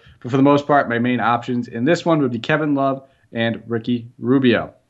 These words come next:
I believe they also did sign Luke Kornet to a ten-day hardship extension, so keep an eye on that. If he happens to draw the start, I'd probably lower my exposure to Kevin Love just ever so slightly. I wanna see Kevin Love really starting.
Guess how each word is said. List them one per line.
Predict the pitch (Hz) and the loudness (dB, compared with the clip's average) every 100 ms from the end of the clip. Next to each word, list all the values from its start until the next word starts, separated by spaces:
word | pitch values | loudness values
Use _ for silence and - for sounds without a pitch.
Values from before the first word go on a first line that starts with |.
| _ | _
I | _ _ - - | _ _ -20 2
believe | 147 156 | 4 6
they | 151 | 6
also | 143 139 120 | 4 2 -2
did | 139 143 | -2 -2
sign | 151 143 131 | 2 2 2
Luke | 135 131 | -2 -4
Kornet | 135 127 127 131 - _ _ | -4 0 0 -2 -10 _ _
to | 131 123 | -2 -2
a | |
ten-day | 143 139 127 127 120 | 0 0 0 0 0
hardship | 135 135 127 143 123 | 0 -2 -2 -4 -4
extension, | 107 - 151 143 156 131 | -4 2 2 2 -2 -4
so | 120 | -4
keep | 139 | -4
an | 127 | -2
eye | 127 | 0
on | 120 120 | 0 0
that. | 120 120 - _ _ - | -2 -2 -10 _ _ -14
If | 123 | -2
he | 170 | 0
happens | 151 143 135 | 2 0 -6
to | |
draw | 120 135 | -6 -6
the | 123 | -6
start, | - 127 123 - | -6 -4 -4 -6
I'd | 117 117 | -10 -10
probably | - 135 131 123 127 127 120 113 117 _ _ _ _ _ | -2 0 0 0 2 4 2 -2 -10 _ _ _ _ _
lower | 127 147 156 156 143 | 0 4 6 4 2
my | 127 120 117 | 0 0 -2
exposure | 110 - - 135 120 110 | -4 -10 -2 0 0 -4
to | 104 | -4
Kevin | 113 107 101 | -4 -4 -4
Love | 101 101 110 | -2 -2 -6
just | - 156 135 | -4 -4 0
ever | 123 117 | 0 0
so | 117 | -2
slightly. | 113 113 107 113 | -2 -2 0 2
I | 123 | 2
wanna | 135 | 2
see | 123 127 | 0 -2
Kevin | 120 113 | -2 0
Love | 110 107 | -2 0
really | 113 107 | 0 0
starting. | - 110 110 110 | 2 2 2 0